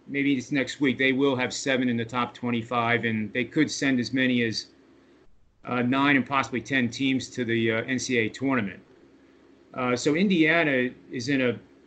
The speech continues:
a situation here going against Purdue, who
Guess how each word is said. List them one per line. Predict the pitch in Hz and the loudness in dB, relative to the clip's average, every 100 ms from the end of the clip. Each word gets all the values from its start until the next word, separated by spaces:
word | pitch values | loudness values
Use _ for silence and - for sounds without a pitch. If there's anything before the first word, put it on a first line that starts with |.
| - | -14
a | |
situation | - 175 - 143 143 127 | -4 -2 0 2 2 2
here | 120 143 156 147 123 | -2 2 4 4 2
going | 117 135 135 | 0 2 2
against | 123 127 - | 0 -2 -4
Purdue, | 131 120 147 151 143 135 | -4 2 4 6 4 2
who | 110 131 120 120 | 0 0 0 0